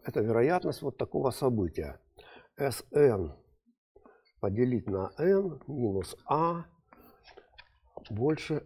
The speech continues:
либо равно, чем эпсилон. В силу неравенства Чебышева это не превышает. Посмотрите, А — это как раз мат ожидания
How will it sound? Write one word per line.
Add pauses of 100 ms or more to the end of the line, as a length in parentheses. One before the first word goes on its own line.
(100)
либо
равно, (800)
чем
эпсилон. (800)
В
силу
неравенства
Чебышева
это
не
превышает. (480)
Посмотрите, (260)
А —
это
как
раз
мат
ожидания